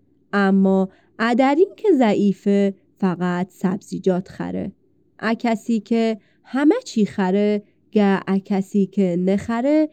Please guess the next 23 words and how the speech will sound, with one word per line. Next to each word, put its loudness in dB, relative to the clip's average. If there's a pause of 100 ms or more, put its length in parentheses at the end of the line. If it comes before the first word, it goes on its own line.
(180)
ویلی 0
مکره. -4 (480)
و 0
ا 0
کسی 2
که 0
همه -6 (100)
چی 2
نخره، -4 (340)
گه 2
ا -2
کسی -2
که -2 (240)
همه -2
چی -2
خره -2 (240)
قضاوت -2
مکره. -4 (500)
چون 2
خدا 0 (340)
اوش 0
قبول -4
کرده. -6